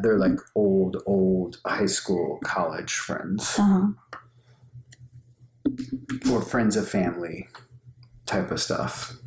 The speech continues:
Speaker 2: I mean, that's, that's good. That's one thing I've never had to worry about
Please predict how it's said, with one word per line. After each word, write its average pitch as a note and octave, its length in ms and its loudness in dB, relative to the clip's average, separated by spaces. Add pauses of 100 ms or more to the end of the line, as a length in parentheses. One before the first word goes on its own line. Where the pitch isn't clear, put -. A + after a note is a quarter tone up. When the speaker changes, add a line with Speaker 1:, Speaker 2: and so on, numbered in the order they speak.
(680)
Speaker 2:
I A3+ 60 4
mean, G3 180 8
that's, G3+ 380 2 (840)
that's G3 240 0
good. G#3+ 200 2
That's F#3+ 200 0
one G3 180 4
thing F3+ 120 2
I've F3 140 2
never E3 560 0 (760)
had F3 200 0
to F3+ 100 -6
worry E3+ 220 2
about D#3+ 420 -4